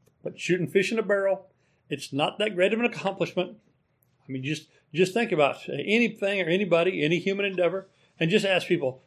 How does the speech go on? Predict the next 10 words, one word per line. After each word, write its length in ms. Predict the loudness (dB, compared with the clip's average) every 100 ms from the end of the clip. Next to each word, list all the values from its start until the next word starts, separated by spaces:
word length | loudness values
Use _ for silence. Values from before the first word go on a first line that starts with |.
| 4
"Hey, 280 | 4 4 2
what's 240 | 2 6
wrong 180 | 6 6
with 120 | 6
this 160 | 6 6
over 160 | 6
here?" 280 | 4 0 -4 _ _ _ _ _ _ _ _ _ _ _ _ _ _ _ _ 4
They'll 140 | 4
tell 180 | 6 4
you. 200 | 2